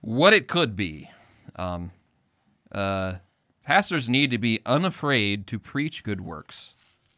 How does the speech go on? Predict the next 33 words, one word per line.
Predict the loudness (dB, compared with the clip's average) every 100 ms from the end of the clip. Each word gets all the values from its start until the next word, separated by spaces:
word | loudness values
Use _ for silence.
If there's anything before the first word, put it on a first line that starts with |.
| _
so | -6 0
we | 4
understand | 4 4 0 0 0 2 0 -2
from | -4 -4
the | -2
Bible | 0 0 0 -2
what | -4 -6 -6
good | -6 -6 -8
works | -8 -8 -10 -12 -6
actually | -6 -8 -14 -12 -12 -12 -16 _ _ _ _ _ _
are. | -8 -6 -8 -16 _ _ _ _ _ _ _ _ _ _ -2
And, | 0 0 0
um, | -2 -2 -8 -16 _ _ _ _ _ _ _ _ _ _ _ _ _ _ _ _ _ -2
as | 0 0
a |
pastor, | 4 4 6 2 2
I, | 2 0
I | 2 2
remember | 2 -2 -2 -2 0 -2
when | -2 -2
I |
was | -2
a | -4
younger | -4 -4
pastor, | -2 -4 -4
I | -6
was | -6 -6
a |
little | -6 -6
bit | -6 -8
more, | -6 -6 -8 -14 _ _ _ _ _ _ _ _ _ _ _ _ _ -8
you | -6
know, | -6